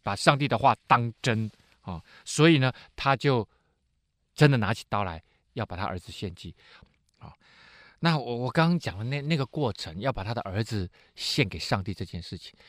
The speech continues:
这心里面真的很痛，而且很难下决定。但是上帝，你说了，这个孩子其实是你给我的，我早就知道我不可能有小孩。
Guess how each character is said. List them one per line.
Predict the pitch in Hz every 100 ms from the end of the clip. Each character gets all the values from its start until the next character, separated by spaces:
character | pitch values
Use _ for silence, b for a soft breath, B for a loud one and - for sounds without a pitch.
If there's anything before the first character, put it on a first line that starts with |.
| B B
这 | 139 -
心 | - 151
里 | 135
面 | 131
真 | 135
的 | 120
很 | 82
痛， | - - 98 - B B
而 | 120
且 | 110
很 | 92
难 | 92
下 | 113 123
决 | - 92
定。 | - 95 - b b
但 | 135
是 | 139
上 | 160 139
帝， |
你 | 120 95
说 | - 135 123
了， | 92
这 | - 156
个 |
孩 | -
子 | 127 120
其 | 139
实 | 123
是 | 151
你 | 117
给 | 101 113
我 | 98
的， | 76
我 | 98
早 | - 107
就 | 127
知 | -
道 | 135
我 |
不 | 107
可 | 160 107
能 | 101
有 |
小 | 101 71
孩。 | -